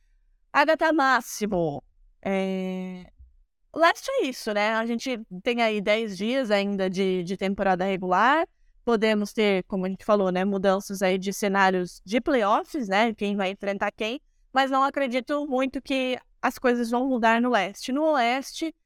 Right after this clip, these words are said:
como a gente falou no episódio anterior, a dica é assista todos os jogos, porque lá as coisas acontecem realmente, tá, está todo momento mudando. O K C tava nos playoffs, agora tá no play-in, daqui a pouco pode não tá mais, eu espero que esteja.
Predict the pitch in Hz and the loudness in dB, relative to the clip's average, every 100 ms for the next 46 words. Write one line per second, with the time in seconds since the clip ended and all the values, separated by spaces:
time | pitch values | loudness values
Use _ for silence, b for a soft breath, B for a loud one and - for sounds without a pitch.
0 | _ _ _ 220 220 220 - 214 208 208 | _ _ _ -4 -2 -4 -2 0 0 -2
1 | 202 202 196 214 214 202 190 214 240 220 | 0 0 0 0 -2 0 0 2 0 0
2 | 208 - 214 220 233 - - 247 233 233 | -2 0 2 2 0 -4 -4 0 0 0
3 | 233 247 214 214 233 - 240 240 202 214 | -6 -2 2 0 -2 -8 -4 0 2 2
4 | - 226 226 220 202 190 208 220 214 208 | 2 0 0 -2 0 0 0 0 2 2
5 | 208 208 208 - - - 202 - 220 - | 2 0 -4 -6 -8 -10 -4 2 2 2
6 | 247 269 254 240 269 240 196 208 247 220 | 2 2 2 0 -2 -2 2 4 2 0
7 | 202 220 208 220 214 208 202 196 - 175 | 0 -2 -2 -2 0 2 2 -2 0 4
8 | 208 220 202 190 185 202 196 202 165 220 | 4 4 2 2 2 0 0 0 0 0
9 | 247 190 175 196 - _ _ _ _ 214 | 0 2 0 -2 -14 _ _ _ _ 2
10 | 196 196 196 185 185 220 175 - 180 170 | 2 0 -2 0 0 0 -2 0 0 0
11 | - 180 214 214 | -4 -2 0 -2